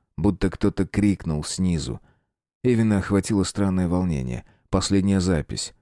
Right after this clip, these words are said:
«Меня вырвало снегом». В землянке было душно,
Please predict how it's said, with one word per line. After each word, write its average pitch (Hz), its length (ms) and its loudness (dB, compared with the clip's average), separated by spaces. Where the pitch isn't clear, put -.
«Меня 90 340 2
вырвало 101 680 0
снегом». 69 720 -4
В 95 40 -6
землянке 139 460 2
было 92 220 4
душно, 139 560 -2